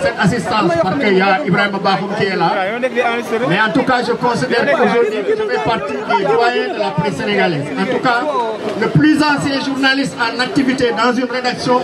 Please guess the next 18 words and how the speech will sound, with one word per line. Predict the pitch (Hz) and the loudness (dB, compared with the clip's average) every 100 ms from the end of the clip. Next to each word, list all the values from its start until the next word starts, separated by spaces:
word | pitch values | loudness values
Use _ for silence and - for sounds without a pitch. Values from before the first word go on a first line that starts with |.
| 233 | 2
aujourd'hui, | 202 233 220 247 | 2 2 2 -2
c'est | 247 208 | 0 0
moi. | 208 185 - - 202 - 302 294 285 277 269 285 302 311 320 311 311 311 302 302 - - - - 269 277 294 294 - - - - | 0 0 -2 -6 -4 -4 0 0 0 0 0 0 0 0 0 0 -2 -4 -4 -4 -6 -6 -8 -4 -2 0 -2 -2 -2 -4 -4 -2
Et | 202 240 | -2 0
à | 240 | 0
ce | 285 | -2
titre, | 269 277 262 320 349 - - - - - - - | 0 0 -2 -6 -8 -8 -8 -10 -8 -8 -8 -6
je | 156 - | -2 0
ne | 240 262 | 2 2
pouvais | 262 262 247 233 | 0 0 0 0
pas | - 240 233 254 233 - 220 | -2 0 0 -4 -2 -2 0
ne | 254 | 0
pas | 269 269 262 | 2 2 2
venir | 247 240 247 254 - 180 | 2 2 0 -2 -6 -4
vous | 247 | -2
témoigner | 254 247 254 240 220 214 - 175 175 220 - 214 160 - - - 160 | 0 2 2 2 -2 -4 -6 -6 -6 -8 -6 -6 -6 -8 -8 -6 -2
ma | 202 226 | 0 0
solidarité | 262 269 277 254 226 214 - 214 302 | 2 2 2 0 0 -2 -2 -2 -2